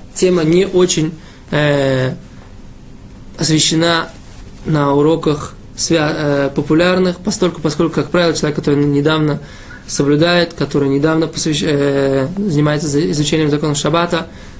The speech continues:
не занимается организацией столь важных тем, как правило, это, этим занимаются раввины, э, района или города, или того поселения, где евреи живут, но для того, чтобы человек понимал,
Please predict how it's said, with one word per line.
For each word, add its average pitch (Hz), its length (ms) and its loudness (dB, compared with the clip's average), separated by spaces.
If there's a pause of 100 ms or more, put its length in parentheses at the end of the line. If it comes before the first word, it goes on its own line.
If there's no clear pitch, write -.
(100)
не 170 180 6
занимается 170 540 2
организацией 147 880 2 (200)
столь 151 280 0
важных 147 420 2 (300)
тем, 185 220 2
как 160 120 -6
правило, 151 280 2
это, 147 160 0
этим 156 360 0
занимаются 147 440 2
раввины, 160 440 2 (440)
э, 135 720 -2 (1120)
района 170 460 4
или 147 280 0
города, 165 480 4
или 135 460 0 (540)
того 135 260 2
поселения, 170 520 2
где 151 440 0 (600)
евреи 151 400 2
живут, 165 420 0
но 185 220 4
для 156 140 0
того, 151 220 0
чтобы 165 200 -2
человек 160 320 0
понимал, 175 640 2